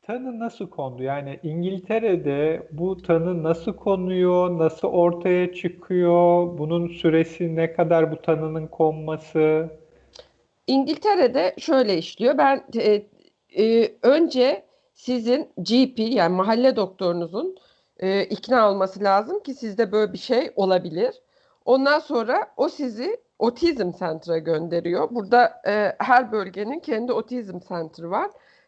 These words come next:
Speaker 2: Ve bu teşhisi ancak otizm center'daki profesyoneller koyuyor. E, benim teşhisim nasıl oldu? Aslında her şey bir kitapla <laughs> başladı.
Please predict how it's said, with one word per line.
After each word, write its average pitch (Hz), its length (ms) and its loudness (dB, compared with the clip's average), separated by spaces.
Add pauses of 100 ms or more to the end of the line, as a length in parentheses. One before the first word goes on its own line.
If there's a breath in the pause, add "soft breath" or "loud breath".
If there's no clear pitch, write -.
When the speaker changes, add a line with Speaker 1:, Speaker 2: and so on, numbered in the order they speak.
Speaker 2:
Ve 247 140 4
bu 381 100 -2
teşhisi 226 520 0
ancak 277 400 0
otizm 240 440 -2
center'daki 185 880 -4
profesyoneller 180 1000 0
koyuyor. 143 400 -8 (680 loud breath)
E, 220 420 2
benim 247 500 2
teşhisim 269 580 -2
nasıl 269 280 0
oldu? 220 540 -2 (340 soft breath)
Aslında 254 380 -2
her 349 220 2
şey 415 220 -2
bir 339 100 -4
kitapla 185 680 -2 (460 loud breath)
<laughs> - 0 -
başladı. 208 840 0